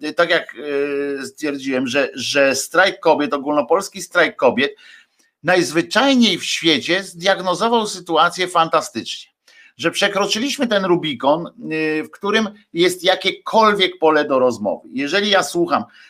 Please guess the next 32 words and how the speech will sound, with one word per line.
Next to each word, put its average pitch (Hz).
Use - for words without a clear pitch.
tego 175
cholernego 190
dyducha 175
Dziadersa 123
wczoraj 131
właśnie, 104
co, 139
to, 175
co 175
wam 147
opowiadałem 120
wczoraj, 87
em, 147
kiedy 170
on 180
zaczyna 185
się 165
tłumaczyć, 139
kiedy 151
on 196
zaczyna 190
występować 165
w -
tej, 147
y, 135
telewizji 143
rządowej 139
jako, 131
y, -
jakiś 135
arbiter 127
elegancji, 123